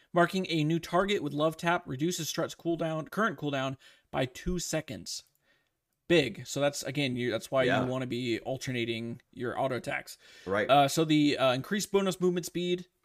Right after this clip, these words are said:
Speaker 1: is fifty-five to ninety-five, and then the bonus attack speed is forty to one hundred. So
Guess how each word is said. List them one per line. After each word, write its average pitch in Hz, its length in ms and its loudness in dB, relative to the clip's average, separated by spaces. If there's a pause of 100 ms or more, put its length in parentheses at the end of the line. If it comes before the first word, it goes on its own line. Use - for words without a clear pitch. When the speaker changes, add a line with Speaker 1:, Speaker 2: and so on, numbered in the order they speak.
(120)
Speaker 1:
is 139 220 0
fifty-five 160 540 0
to - 140 -8
ninety-five, 175 1000 -2
and 123 160 -8
then 131 160 -4
the 131 80 -4
bonus 135 260 -4
attack 143 280 -10
speed 135 260 -8
is 117 140 -6
forty 139 320 -6
to 135 180 -8
one 131 240 -6
hundred. 123 420 -8
So 113 340 -6